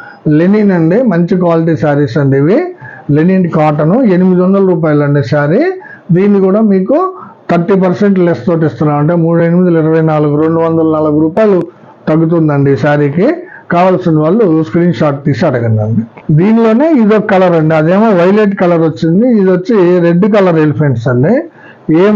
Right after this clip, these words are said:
లేదండి డిఫరెన్స్, సేమ్ శారీ అండి, కాకపోతే కలర్ వేరియేషన్ అంతే. ఇది పళ్ళు అండి, ఇది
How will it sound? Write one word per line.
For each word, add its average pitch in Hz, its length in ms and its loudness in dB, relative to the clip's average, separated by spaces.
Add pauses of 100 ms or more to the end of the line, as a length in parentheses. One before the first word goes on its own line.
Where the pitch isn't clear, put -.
లేదండి 170 360 0 (120)
డిఫరెన్స్, 175 440 0 (640)
సేమ్ 202 400 2 (280)
శారీ 156 360 2
అండి, 175 300 0
కాకపోతే 175 400 0 (120)
కలర్ 180 360 0
వేరియేషన్ 151 480 0
అంతే. 135 240 0 (600)
ఇది 156 180 2 (320)
పళ్ళు 165 320 2
అండి, 147 240 2 (1200)
ఇది 170 80 2